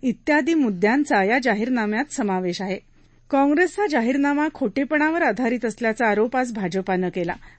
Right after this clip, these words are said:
हा जाहीरनामा मतदारांच्या मनात गोंधळ निर्माण करणारा असल्याचं भाजपाचे प्रवक्ता सुधांशू त्रिवेदी यांनी नवी दिल्लीत वार्ताहरांना सांगितलं. मतदानाचं प्रमाण वाढवण्यासाठी ग्रामीण आणि शहरी भागासाठी वेगवेगळा कृती आराखडा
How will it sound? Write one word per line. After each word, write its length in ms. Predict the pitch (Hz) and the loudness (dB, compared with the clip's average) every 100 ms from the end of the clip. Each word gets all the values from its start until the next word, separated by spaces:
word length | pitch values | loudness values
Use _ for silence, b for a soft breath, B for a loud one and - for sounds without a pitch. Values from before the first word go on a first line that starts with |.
| - | -2
हा 100 | 226 | 0
जाहीरनामा 680 | 208 196 233 247 247 254 311 | 2 2 2 0 0 0 0
मतदारांच्या 800 | 320 202 226 247 247 294 277 349 | 0 -2 2 2 4 2 0 -2
मनात 300 | 277 247 262 | 0 0 0
गोंधळ 500 | 233 214 202 208 330 | 0 0 0 0 0
निर्माण 380 | 330 247 254 262 | 0 0 -2 0
करणारा 420 | 247 220 220 220 | 0 0 0 0
असल्याचं 560 | 180 196 226 269 180 170 b b b - | -2 -2 -2 -2 -4 -6 b b b -6
भाजपाचे 680 | 220 262 269 320 330 - 339 | 0 2 2 0 -4 -2 -4
प्रवक्ता 640 | - 214 226 - 214 190 | -2 -2 -2 -2 -2 -2
सुधांशू 540 | - 254 233 302 294 | -2 -4 -2 -2 -2
त्रिवेदी 460 | 269 240 214 220 240 | -4 -2 0 0 0
यांनी 240 | 226 226 | -2 0
नवी 260 | 262 208 233 | 0 0 -2
दिल्लीत 400 | 262 277 294 285 | -2 -2 -2 -2
वार्ताहरांना 680 | 220 185 - 214 208 214 262 | 0 0 0 -2 0 -2 -2
सांगितलं. 540 | 262 175 175 175 175 - b b b b - | -2 -2 -4 -4 -8 -12 b b b b -2
मतदानाचं 760 | 247 254 320 349 339 359 - 403 | 0 0 2 2 2 2 0 -2
प्रमाण 480 | 302 254 254 277 | 0 0 2 2
वाढवण्यासाठी 880 | 294 226 196 226 254 269 262 254 285 | 2 0 0 0 0 0 -2 -2 -4
ग्रामीण 500 | 233 240 202 226 311 | 0 0 2 2 2
आणि 220 | 302 311 | 2 0
शहरी 340 | 277 262 208 233 | 0 0 0 0
भागासाठी 720 | 233 196 214 254 247 220 180 | -2 0 -2 -2 -4 -4 -2
वेगवेगळा 560 | 196 226 247 294 311 330 | 2 2 2 0 0 -2
कृती 340 | 277 - 262 | -4 -4 -2
आराखडा 420 | 226 220 214 233 | 0 0 -2 -4